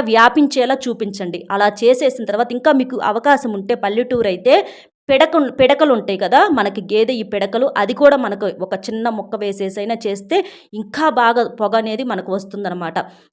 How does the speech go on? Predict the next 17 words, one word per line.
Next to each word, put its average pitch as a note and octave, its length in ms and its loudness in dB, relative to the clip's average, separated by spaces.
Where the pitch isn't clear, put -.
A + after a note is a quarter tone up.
అట్లా A3 300 2
వేయటం C4+ 340 4
వలన G3 200 0
ఇంట్లో G#3+ 280 4
ఉన్నటువంటి G#3 500 -4
దుష్ట G#3 220 -2
శక్తులు, A3+ 400 -2
చీడలు, A#3+ 420 0
పీడలు G#3+ 340 -2
ఇవన్నీ A3+ 440 0
కూడా C4 180 2
పోతాయి G#3+ 360 2
అన్నమాట. F3+ 280 -8
చెడుగాలులన్నీ G#3 840 -2
కూడా A#3 160 0
పోతాయి, F#3 360 -6
మనకు G#3+ 240 -2